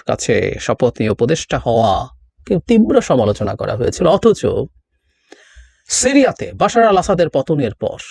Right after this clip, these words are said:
যারা বাশারের বিরুদ্ধে সশস্ত্র যুদ্ধ করেছে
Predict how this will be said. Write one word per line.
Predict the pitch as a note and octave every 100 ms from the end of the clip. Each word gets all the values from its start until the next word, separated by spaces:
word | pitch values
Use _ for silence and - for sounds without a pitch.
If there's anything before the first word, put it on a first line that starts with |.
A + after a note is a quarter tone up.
| - _
যারা | A2+ D3 D#3+ E3 B2+ - - _ _ _ - G#2
বাশারের | G3 G3 A#3+ A3 G3
বিরুদ্ধে | G3 F#3 G#3
সশস্ত্র | - C4 A#3+ D#4+ - - B3+
যুদ্ধ | G#3 B2 D4 C#4 - C3+
করেছে | G#2 F2+ - -